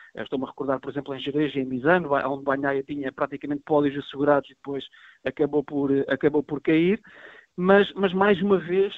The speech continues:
ficamos um bocadinho reféns do comportamento desta nova alocação de, da Michelin de pneus para perceber como é que isto irá trabalhar nos circuitos mais tradicionais, ehm, e perceber depois também a regularidade normal, eh, que, que poderá, que poderão ter os pilotos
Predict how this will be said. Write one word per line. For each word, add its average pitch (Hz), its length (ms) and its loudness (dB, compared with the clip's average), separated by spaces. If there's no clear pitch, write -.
ficamos 185 320 -2
um 185 40 -14
bocadinho 180 400 -8
reféns 180 600 0
do 160 120 -12
comportamento 170 640 -4
desta 156 280 0
nova 170 300 4
alocação 160 640 -2
de, 139 160 -12
da 135 80 -8
Michelin 143 440 -4
de 143 160 -10
pneus 143 320 -4
para 151 100 2
perceber 160 380 -2
como 160 180 -2
é - 20 -2
que 175 120 -6
isto - 120 -14
irá 156 240 4
trabalhar 170 640 4
nos 156 140 -14
circuitos - 380 -14
mais 151 400 -4
tradicionais, 160 880 -6
ehm, 185 480 2
e - 100 0
perceber - 320 -6
depois 156 180 -6
também 151 200 0
a - 20 2
regularidade 147 540 0
normal, 147 320 0
eh, 151 600 -6
que, - 220 -8
que - 160 -20
poderá, 190 320 6
que - 100 -10
poderão 185 280 2
ter 208 240 4
os 175 120 -4
pilotos 165 380 2